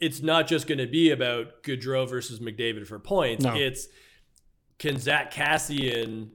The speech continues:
Speaker 1: keep his temper if Matthew Tkachuk is messing with him? And it's like, are we going to see a Darnell Nurse, Eric Goodbranson fight? Are we gonna see Kane versus Lucic or Zadorov? Like, what are we gonna see?
Speaker 2: Yeah.
Speaker 1: The possibilities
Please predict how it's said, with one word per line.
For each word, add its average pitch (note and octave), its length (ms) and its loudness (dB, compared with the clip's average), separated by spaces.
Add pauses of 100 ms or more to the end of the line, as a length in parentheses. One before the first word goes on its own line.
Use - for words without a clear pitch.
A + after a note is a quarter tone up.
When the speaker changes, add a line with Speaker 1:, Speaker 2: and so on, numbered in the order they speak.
(220)
Speaker 1:
keep - 320 -4
his C#3+ 200 0
temper D3+ 480 2
if B2 140 -2
Matthew C3 300 0
Tkachuk B2+ 380 -2
is G#2+ 100 -6
messing C#3 340 2
with A#2 200 0
him? G#2 400 -4
And B2 360 -2
it's A#2 140 -12
like, A#2 180 -8
are D3 120 -2
we D#3 140 0
going D3+ 300 0
to B2+ 100 -4
see C#3+ 640 0 (560)
a C#3 120 -2
Darnell C#3+ 560 0
Nurse, C3+ 500 -2
Eric C3+ 280 0
Goodbranson C3 680 -2
fight? A2+ 480 -2
Are C#3 120 -2
we C#3+ 100 2
gonna C#3+ 160 0
see C3 400 -6
Kane D3+ 400 0
versus B2+ 580 -4
Lucic C3+ 640 -4
or A#2 160 -6
Zadorov? A#2+ 540 -2
Like, B2 120 -6
what C#3+ 180 2
are F3 60 10
we F3+ 80 12
gonna F3 160 8
see? G3 260 -2
Speaker 2:
Yeah. B2+ 140 8
Speaker 1:
The B2 60 2
possibilities D#3 800 2